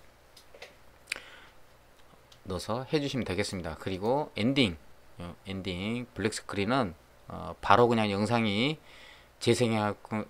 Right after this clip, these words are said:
재생하게끔 만들고 싶으시면 얘를 오른쪽 마우스 클릭하시고 창이 뜨시면 슬라이드 제거가 있습니다. 네, 슬라이드 제거, 왼쪽 마우스 클릭 이렇게 하셔도 되고요.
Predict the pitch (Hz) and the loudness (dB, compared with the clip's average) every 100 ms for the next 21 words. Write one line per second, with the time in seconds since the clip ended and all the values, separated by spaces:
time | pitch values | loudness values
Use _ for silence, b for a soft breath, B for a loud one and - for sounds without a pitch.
0 | - 117 110 117 110 - - - 131 147 | -2 2 2 2 0 -6 -16 -10 0 2
1 | 143 104 92 113 110 - 123 143 110 113 | 2 0 2 2 0 -4 -6 -4 0 0
2 | 98 117 113 123 156 B B B - 104 | 2 2 4 2 0 B B B -2 2
3 | 127 143 131 120 123 143 139 135 127 110 | 2 2 2 2 0 0 2 0 0 0
4 | 87 113 160 165 - - - 127 - 131 | 4 6 4 2 -8 -12 -6 -4 -4 -6
5 | 143 110 110 151 180 190 - - - 156 | -2 0 2 0 -2 -6 -18 -18 0 2
6 | 156 123 123 117 113 95 98 90 82 107 | 2 2 2 4 4 2 -2 -2 -2 -4
7 | 135 - - - b b b b - - | -8 -14 -20 -20 b b b b -20 -20
8 | - - - 87 - 120 117 98 92 95 | -20 -20 -20 -16 -4 2 2 2 0 4
9 | 139 160 139 127 127 123 113 - 143 147 | 6 6 4 2 0 0 0 0 -2 -2
10 | - - - 135 98 - - - - - | -6 -12 0 2 2 0 -14 -20 -20 -20
11 | - - 90 - 101 147 131 92 113 104 | -20 -12 -10 -6 -2 2 2 2 4 4
12 | 90 143 | 6 4